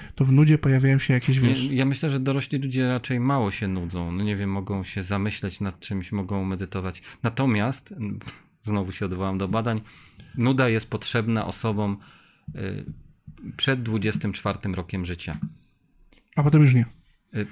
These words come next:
Speaker 2: potem,
Speaker 1: Nie można
Speaker 2: potem
Speaker 1: się
Speaker 2: ona
Speaker 1: nudzić.
Speaker 2: zanika chyba troszeczkę. Znaczy ja się, ja, s-, przepraszam, ale ja nie pamiętam, kiedy się ostatnio nudziłem,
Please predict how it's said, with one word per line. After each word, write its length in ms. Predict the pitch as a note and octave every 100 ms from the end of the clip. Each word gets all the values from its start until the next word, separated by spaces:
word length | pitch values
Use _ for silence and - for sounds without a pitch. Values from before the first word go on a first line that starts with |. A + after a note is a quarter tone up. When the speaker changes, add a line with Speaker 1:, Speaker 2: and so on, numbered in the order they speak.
| -
Speaker 2:
potem, 400 | E3 F3 F#3+ E3+
Speaker 1:
Nie 140 | D3 D3
można 200 | C3 C3
Speaker 2:
potem 60 |
Speaker 1:
się 60 | C3
Speaker 2:
ona 120 | B2
Speaker 1:
nudzić. 100 | C3
Speaker 2:
zanika 420 | D#3+ E3 - G2+
chyba 260 | - F2+ F2
troszeczkę. 680 | F2 F2 E2+ - - E2+ F#2
Znaczy 300 | A#2 - B2+
ja 140 | C#3+
się, 180 | D#3 D3
ja, 280 | A#2+ C3 A2+ A#2+ - - D#3+ - C#3+
s-, 180 | - - -
przepraszam, 380 | C3 A#2 A2
ale 140 | G2 A2
ja 80 | A2
nie 120 | A2+
pamiętam, 400 | A2 G#2+ F#2+ F2+
kiedy 180 | F2+ F2
się 120 | F2+
ostatnio 340 | - F#2 G2
nudziłem, 440 | F#2+ F2 F2 E2